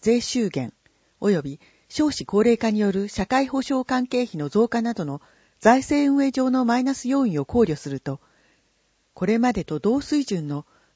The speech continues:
投資的経費を維持することさえ難しいことが予想されます。しかし、単に公共施設を削減すると、必要性の高いサービスすら維持できないことになりかねないため、本方針では、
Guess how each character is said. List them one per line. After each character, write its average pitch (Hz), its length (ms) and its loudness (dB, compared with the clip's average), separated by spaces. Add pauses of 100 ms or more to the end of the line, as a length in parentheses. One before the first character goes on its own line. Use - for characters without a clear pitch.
投 233 160 2
資 - 80 -12
的 254 240 0
経 254 160 -2
費 165 180 -4
を 156 60 -2
維 190 40 -8
持 254 140 -2
す 175 140 -10
る 165 80 -8
こ 170 100 -8
と 190 100 -6
さ 202 180 -4
え 139 120 -6 (100)
難 196 320 -4
し 240 160 -4
い - 40 -4
こ 233 120 -2
と 254 80 -2
が 214 100 -4
予 127 120 -4
想 147 220 -4
さ 135 140 -12
れ 127 100 -10
ま 135 120 -10
す。 - 200 -18 (1400)
し - 120 -20
か 190 140 -4
し、 - 220 -16 (540)
単 269 220 0
に 170 120 -4
公 262 220 -2
共 302 180 2
施 - 60 -4
設 196 260 -6
を 135 60 -8
削 - 260 -8
減 196 220 0
す 190 120 -10
る 185 120 -4
と、 131 180 -8 (480)
必 - 240 -6
要 269 140 2
性 262 180 -2
の 240 140 0
高 262 240 -2
い 247 80 -2
サ 247 140 -2
ー 254 60 -2
ビ 202 100 -2
ス - 120 -12
す 147 160 -10
ら 143 140 -6 (100)
維 220 80 0
持 202 140 -6
で 151 100 -4
き 262 100 -4
な 262 100 2
い 196 60 -2
こ 156 120 -8
と 175 100 -2
に 151 60 -4
な 147 120 -4
り 175 100 -6
か 208 140 -2
ね 233 120 0
な 202 100 -2
い 139 80 -6
た 139 140 -10
め、 131 180 -8 (640)
本 277 200 0
方 165 200 -4
針 170 240 -8
で 160 100 -4
は、 135 200 -8